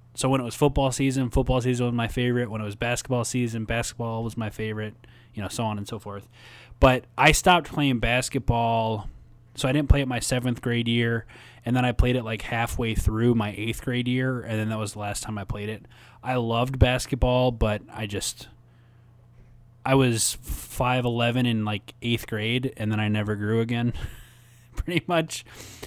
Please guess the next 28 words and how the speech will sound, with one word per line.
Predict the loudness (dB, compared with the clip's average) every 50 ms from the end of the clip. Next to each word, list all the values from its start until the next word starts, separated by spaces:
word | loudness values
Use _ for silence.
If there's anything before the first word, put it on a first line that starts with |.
| -12 -4
So | 4 6 8 8 8 8 4 2
I | 2 2 4 4
was, | 4 4 2
like, | 2 0 0 0
a | 4
post | 8 8 8 8 6 4 2 -2 -4
guy, | -4 -2 -2 -2 -2 -2 -4 -2
but | 0 0 0 2
I, | 2 2 0 -2 -4 -8 -14 -20 -20 -20 -20 -20 -18 -10 -6
I, | -4 -4 -4 -4 -8 -12 -20 -20 -20 -20 -20 -20 -20 -20 -20 -20 -20 -20 -20 -20 -20 -12
I | -8 -6 -6
kinda | -4 -2 -4 -4 -4 -4
saw | -4 -2 -2 -2 -4
the | -4 -6
court | -4 -2 -2 -2 0 0
more | 0 0 0
like | -2 -4 -6 -4
a | -2
point | 0 0 0 -2 -6 -8
guard. | -8 -6 -6 -4 -4 -6
It | -6 -4
just | -6 -6 -4
didn't | -2 -2 0
really | 0 -2
work | -4 -4 -6 -8 -8
out. | -8 -8 -8 -8 -2
But, | 0 0 0 0 -2 -10 -20 -20 -20 -20 -20 -20 -12 -6
um, | -2 0 0 2 2 0 0 0 -2 -4 -6